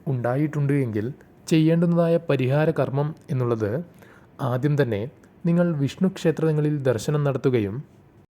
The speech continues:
അവിടെ ഭാഗ്യസൂക്താർച്ചന നടത്തുകയും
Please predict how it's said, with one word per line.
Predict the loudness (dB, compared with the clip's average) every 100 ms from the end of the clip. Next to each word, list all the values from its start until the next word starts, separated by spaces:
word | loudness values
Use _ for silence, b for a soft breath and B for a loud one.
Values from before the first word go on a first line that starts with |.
| _ _ _ -2
അവിടെ | 2 2 2 -2 -6 -14 B -4
ഭാഗ്യസൂക്താർച്ചന | 2 2 2 0 0 0 0 0 0 0 0
നടത്തുകയും | 0 0 0 2 2